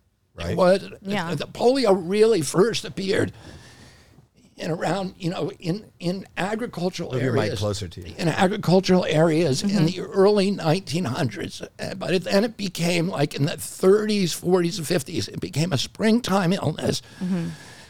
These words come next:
Speaker 1: It usually affected people who had been swimming in agricultural ponds. And,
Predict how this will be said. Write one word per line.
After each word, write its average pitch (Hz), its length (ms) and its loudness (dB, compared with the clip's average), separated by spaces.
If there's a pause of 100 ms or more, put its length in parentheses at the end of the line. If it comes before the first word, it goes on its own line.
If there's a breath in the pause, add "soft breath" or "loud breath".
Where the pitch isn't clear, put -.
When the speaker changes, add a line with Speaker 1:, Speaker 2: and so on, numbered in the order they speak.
(400 loud breath)
Speaker 1:
It - 180 0
usually 202 380 4
affected 175 560 0
people 160 340 -4
who 156 80 0
had - 140 -6
been 175 160 -4
swimming 190 380 -2
in 175 100 -6
agricultural 151 680 -4
ponds. - 640 -8 (260)
And, 165 480 -2